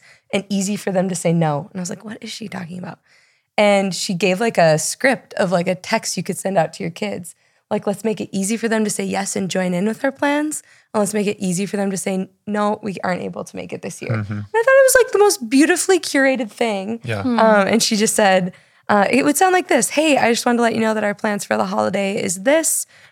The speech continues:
Speaker 1: We're gonna do a meal on, like, this day at this time, and your family is more than welcome to join. But if you have other,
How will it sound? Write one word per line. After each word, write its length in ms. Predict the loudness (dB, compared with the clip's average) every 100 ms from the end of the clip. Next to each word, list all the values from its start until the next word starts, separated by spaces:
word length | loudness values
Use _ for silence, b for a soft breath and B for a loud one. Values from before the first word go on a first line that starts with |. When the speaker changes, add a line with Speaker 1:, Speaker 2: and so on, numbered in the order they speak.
| _
Speaker 1:
We're 60 |
gonna 160 | 0 0
do 120 | 0
a 40 | 0
meal 400 | 0 0 0 0
on, 260 | -2 -2 -2
like, 200 | -4 -4
this 180 | -6 -2
day 160 | -2
at 80 | -2
this 160 | -4 -4
time, 320 | -2 -2 -2
and 320 | -4 -4 -6 -6
your 140 | -6
family 240 | -4 -4 -4
is 100 | -4
more 160 | -2
than 120 | 0 0
welcome 260 | -2 -4
to 80 | -6
join. 400 | -2 -2 -2 -4 b b b
But 80 | -4
if 100 | 0
you 60 | 0
have 100 | 2
other, 220 | 0